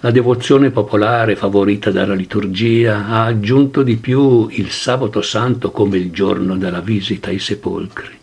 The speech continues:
La natura accompagna la deposizione con la speranza che qualcosa succederà,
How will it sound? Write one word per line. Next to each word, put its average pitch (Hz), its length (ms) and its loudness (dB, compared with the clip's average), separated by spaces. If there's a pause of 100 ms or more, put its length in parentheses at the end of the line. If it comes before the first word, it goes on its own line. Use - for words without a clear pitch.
(840)
La 92 140 -4
natura 139 680 -2 (600)
accompagna 120 840 0
la 107 120 0
deposizione 113 1160 -2
con - 160 -12
la 101 80 -6
speranza - 840 -8 (240)
che - 160 -8
qualcosa 104 560 -4
succederà, 113 720 -6